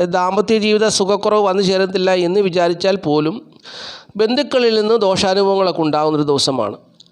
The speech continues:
അതാണ് അറിഞ്ഞിരിക്കേണ്ട കാര്യം. ബന്ധുക്കൾ മുഖേനയുള്ള ശത്രുതകളും പ്രശ്നങ്ങളൊക്കെ ഉണ്ടാകും. അപ്പോൾ അതൊരു വിഷയമാണ്. അപ്പോൾ അവിടെ അങ്ങനെ ഒരു വിഷയത്തിൽ കൂടി നാളത്തെ ദിവസം ഈ നാളുകാർ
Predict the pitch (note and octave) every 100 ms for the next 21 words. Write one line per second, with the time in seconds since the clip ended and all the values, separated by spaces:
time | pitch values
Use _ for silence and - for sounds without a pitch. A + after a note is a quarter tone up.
0 | - F#3 F3 E3 C#3 D3 C#3 C3+ B2 A#2
1 | B2 D#3 G3 A3+ B3 A#3+ G3+ F#3 F3 F3
2 | F#3+ G3 C#3 D#3+ D#3+ E3 F3+ D#3 - C#3+
3 | D3 C#3 C3+ C3 B2 A#2+ D3+ B3 - -
4 | - _ - - - - D#3+ D3+ F3+ E3+
5 | D#3 F3+ D#3 A2 - - _ _ - F3
6 | E3+ F3+ F#3+ B3+ D#4 - - - - E3+
7 | G3+ G#3+ C#4+ - - _ _ _ - -
8 | F#3+ G3+ G3 G3+ G3+ G3+ G3 G3+ G3 F3+
9 | F3+ F#3+ F#3 F3+ F#3 E3+ E3 E3+